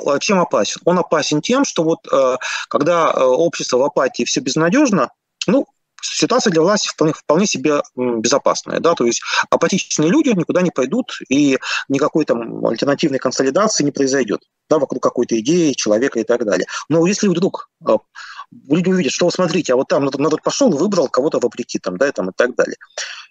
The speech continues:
Это может в-, в-, моментально быть воспринято как сигнал, как символ новой надежды, что не всё потеряно, вот, вот, вот люди же смогли, мы, мы, может, и мы сможем. Да, то есть может на-, начаться ситуация принципа домино,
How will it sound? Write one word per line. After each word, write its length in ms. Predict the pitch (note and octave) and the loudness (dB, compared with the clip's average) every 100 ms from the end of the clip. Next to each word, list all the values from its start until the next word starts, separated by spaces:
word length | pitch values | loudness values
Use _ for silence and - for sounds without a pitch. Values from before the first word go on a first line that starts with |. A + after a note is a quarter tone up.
| - | 0
Это 160 | F#3+ C4 | 2 4
может 180 | C4 A#3 | 4 4
в-, 140 | F#3 | 2
в-, 640 | D3+ C#3 C3 B2+ C3 B2 A#2+ | -2 -6 0 2 2 2 -2
моментально 920 | A#2+ B2 C3+ D3 D3 F#3 A#3 A3 F#3+ | -4 0 2 2 2 2 4 4 2
быть 160 | D3 D3+ | 2 0
воспринято 500 | C#3+ - F3 F#3 - | 0 -2 -2 -2 0
как 120 | C3 | -2
сигнал, 380 | - B2 C3+ F#3 | -2 0 2 2
как 160 | G#3 - | 0 -2
символ 280 | E3+ D3 D3 | 0 2 2
новой 240 | C#3 C3+ | 2 2
надежды, 420 | C3+ B2 F#3 G#3 | 0 0 0 0
что 160 | E3+ C#3+ | -2 0
не 80 | C3+ | -2
всё 140 | - | -2
потеряно, 400 | - - F3+ D3+ | -2 0 0 0
вот, 120 | - - | -2 -4
вот, 120 | - - | -6 -4
вот 100 | D#3+ | -2
люди 120 | C#3 | -2
же 80 | - | -2
смогли, 340 | - C3+ G3+ | -2 0 0
мы, 160 | D3 B2+ | -2 -4
мы, 120 | B2 | -4
может, 200 | B2 - | -4 0
и 40 | |
мы 100 | G3+ | 0
сможем. 360 | - D3 - - - - - | 2 0 -2 -6 -14 -20 -4
Да, 180 | C#3+ G#3+ | 0 2
то 160 | - C#3 | 2 0
есть 140 | A#2 | 2
может 240 | F3+ A3+ | 0 0
на-, 100 | D3+ | 0
начаться 440 | C#3+ D3 - F3+ D#3+ | 0 0 0 0 0
ситуация 400 | - E3 D#3 - | -2 0 0 -2
принципа 360 | E3+ D#3 - | -2 -2 -2
домино, 440 | B2+ C3+ C3+ G3 | -2 0 2 2